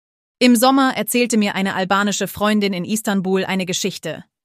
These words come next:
Während des Kalten Krieges versuchten Menschen per Boot über den Skutari-See aus Enver Hoxhas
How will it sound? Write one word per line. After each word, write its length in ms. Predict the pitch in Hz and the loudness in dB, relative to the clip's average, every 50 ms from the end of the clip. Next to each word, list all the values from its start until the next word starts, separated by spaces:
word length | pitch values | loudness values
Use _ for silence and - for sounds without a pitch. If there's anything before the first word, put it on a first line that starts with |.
| _ _ _ _ _ _ _ _ _ _ _ _ _ - | _ _ _ _ _ _ _ _ _ _ _ _ _ 0
Während 320 | 202 240 254 247 262 247 226 | 2 2 4 4 4 2 2
des 160 | 226 214 - | 0 -4 -4
Kalten 400 | - 226 233 247 254 - 240 226 | -2 0 0 0 0 0 -2 -2
Krieges 540 | - - 233 233 226 185 190 180 208 - - | -2 0 0 0 0 0 -2 -4 -4 -6 -2
versuchten 500 | - 214 190 226 247 - - - 220 202 | 0 0 2 2 0 -2 -2 -2 -2 0
Menschen 400 | 196 202 214 220 - 233 220 214 | 0 0 0 0 0 0 0 0
per 160 | - 214 190 | 2 -2 0
Boot 340 | 170 202 196 220 226 226 - | 0 2 2 2 2 0 -2
über 220 | - 208 208 208 | -2 0 0 2
den 160 | 196 196 196 | 2 2 -2
Skutari-See 840 | 196 - - 254 240 - 220 202 202 202 180 185 196 196 208 220 - | -2 -2 -2 -2 0 0 0 2 2 0 0 0 0 2 2 2 0
aus 180 | - 190 - - | 0 -2 -4 -2
Enver 360 | - 214 214 202 208 190 180 | 0 0 0 2 0 0 0
Hoxhas 520 | 202 202 - - - 208 196 196 - - | -2 -2 -2 0 -2 0 0 0 -2 -4